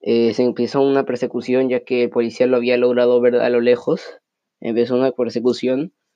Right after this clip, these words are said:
y después de treinta minutos de persecución, el policía logró alcanzarlo, gracias a sus compañeros que lo habían logrado interceptar.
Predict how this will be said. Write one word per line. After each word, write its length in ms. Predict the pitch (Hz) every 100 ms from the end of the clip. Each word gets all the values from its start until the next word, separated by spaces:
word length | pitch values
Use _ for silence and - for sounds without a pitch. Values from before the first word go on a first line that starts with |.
| _
y 120 | - 123
después 260 | 120 143
de 80 | 139
treinta 300 | 139 139 151
minutos 400 | 135 123 120 123
de 80 | 123
persecución, 720 | 107 110 101 110 123 117 110
el 140 | 120 110
policía 500 | 117 110 - 120 120
logró 280 | 117 120
alcanzarlo, 760 | 117 117 117 110 120 117 120 156 _ _ _ _ _ _ _ _ _ -
gracias 480 | 127 120 120 127
a 100 | 120
sus 140 | 113 117
compañeros 560 | 113 110 113 120 123
que 120 | - 117
lo 100 | 110
habían 240 | 113 117
logrado 260 | 117 113 117
interceptar. 760 | 117 - - 107 - 117 143